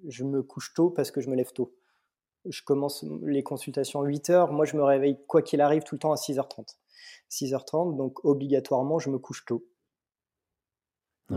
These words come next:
Speaker 1: Donc,
Speaker 2: c'est
Speaker 1: j'ai toujours mes, allez, entre six et huit heures de sommeil, quoi qu'il arrive. Et c'est
Speaker 2: Hmm.
Speaker 1: primordial parce que, que je sois en période d'entraînement ou pas, quoi qu'il arrive, je sais que si je,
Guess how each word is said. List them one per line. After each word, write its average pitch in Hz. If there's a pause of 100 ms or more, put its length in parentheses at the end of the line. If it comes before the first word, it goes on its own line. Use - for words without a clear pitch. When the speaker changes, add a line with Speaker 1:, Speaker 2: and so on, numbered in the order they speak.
Speaker 1:
Donc, 85
Speaker 2:
c'est 87
Speaker 1:
j'ai 135
toujours 156
mes, 147
allez, 143
entre 123
six -
et 139
huit 135
heures 135
de 131
sommeil, 143
quoi 143
qu'il 135
arrive. 110 (960)
Et 156
c'est 143
Speaker 2:
Hmm. 104
Speaker 1:
primordial 135
parce -
que, 127
que 143
je -
sois 151
en 143
période 147
d'entraînement 143
ou 139
pas, 160 (400)
quoi 143
qu'il 143
arrive, 143
je 131
sais 147
que 135
si 127
je, 120